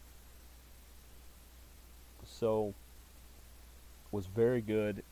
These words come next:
to, uh, to see Death Triangle, uh, retain. The Elite should, uh, keep working on some stuff and then eventually get back in some title pictures.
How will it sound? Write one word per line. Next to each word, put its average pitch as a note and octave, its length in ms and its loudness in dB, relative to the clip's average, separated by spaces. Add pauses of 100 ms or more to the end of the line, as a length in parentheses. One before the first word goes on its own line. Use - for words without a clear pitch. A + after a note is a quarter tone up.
to, G2+ 420 2
uh, F#2 280 2
to - 220 -12
see G#2 240 0
Death G#2 260 2
Triangle, F#2 440 -2 (680)
uh, F2+ 140 0
retain. A#2+ 560 4 (260)
The G#2+ 100 4
Elite B2+ 460 4 (160)
should, A2+ 560 6
uh, G2+ 500 8
keep C3+ 180 0
working B2+ 260 8
on B2+ 80 4
some - 140 -2
stuff B2+ 320 6
and A2 100 4
then A2 100 4
eventually G#2 460 2
get G2+ 180 2
back G2 220 2
in F#2+ 60 0
some - 160 -6
title F2+ 260 4
pictures. - 320 -6